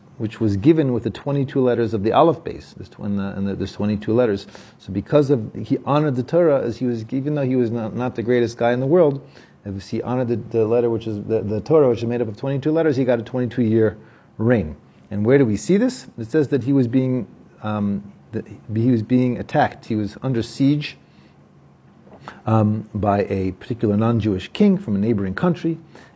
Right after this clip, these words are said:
and the king demanded that he s-, that he send to him his, his, all of his, his gold and his silver,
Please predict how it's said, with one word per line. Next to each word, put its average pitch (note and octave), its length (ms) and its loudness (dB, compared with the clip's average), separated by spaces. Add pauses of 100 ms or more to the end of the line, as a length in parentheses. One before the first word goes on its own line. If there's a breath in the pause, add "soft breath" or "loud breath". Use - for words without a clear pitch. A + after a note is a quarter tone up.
and A2 320 -2
the G#2 180 -6
king C#3+ 260 0
demanded A2+ 540 2
that G#2 120 -2
he - 100 -12
s-, - 280 -14
that F#2+ 160 -6
he F#2+ 120 -8
send D#3+ 320 2
to C3+ 80 2
him A2+ 260 -4 (540 loud breath)
his, F#2 360 -6 (120)
his, F2 420 -6
all C3+ 220 6
of G#2+ 80 -4
his, F#2 220 -6 (180)
his F2 140 -8
gold C#3 320 2
and G#2 100 -2
his F2 100 -8
silver, C3+ 460 0